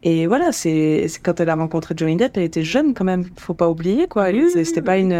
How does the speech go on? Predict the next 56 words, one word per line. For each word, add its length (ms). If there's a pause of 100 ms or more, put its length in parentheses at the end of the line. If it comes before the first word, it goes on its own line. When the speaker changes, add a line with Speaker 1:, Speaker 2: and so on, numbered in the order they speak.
(120)
Speaker 1:
nana 280
de, 540
de 120
quarante 340
balles, 180
Speaker 2:
Je 80
crois 200
qu'elle 100
avait 200
vingt-deux 420
ans. 220
Speaker 1:
Ouais, 340
quelque 140
chose 160
comme 120
ça, 140
vingt-deux, 300
vingt-trois. 420
Enfin, 180
à 20
un 40
moment 260
donné, 400
Speaker 2:
Mm. 40
Speaker 1:
enfin, 160
tu 100
peux 120
pas, 600
tu 100
peux 80
pas 160
avoir 240
tout, 320
euh, 220 (520)
l'ex-, 360
t'as 140
l'expérience 500
d'une 180
nana 220
de 100
vingt-trois, 460
vingt-cinq 400
ans, 160 (100)
enfin, 260
c'est 300
Speaker 2:
Face 400
à 120
un 100
homme 240
puissant, 800
Speaker 1:
Face 180
à 60
un 60
homme 100
Speaker 2:
beau, 40
Speaker 1:
puissant, 480